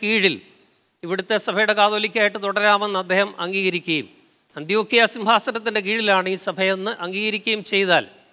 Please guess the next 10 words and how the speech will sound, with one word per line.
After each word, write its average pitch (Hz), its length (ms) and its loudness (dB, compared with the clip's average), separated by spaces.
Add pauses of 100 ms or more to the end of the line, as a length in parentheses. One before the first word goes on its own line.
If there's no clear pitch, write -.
(960)
യോജിപ്പിനുള്ള 202 520 0
സാധ്യതയുണ്ട്. 202 800 0
അല്ലെങ്കിൽ 214 680 0 (460)
നിലവിലത്തെ 240 760 2
സ്ഥിതിയിലുള്ള 208 800 -2
ഏക 190 340 2
മാർഗം 135 440 -2 (800)
രണ്ട് 175 260 2
സഭകളായിട്ട് 208 600 2
അംഗീകരിച്ച് 208 600 0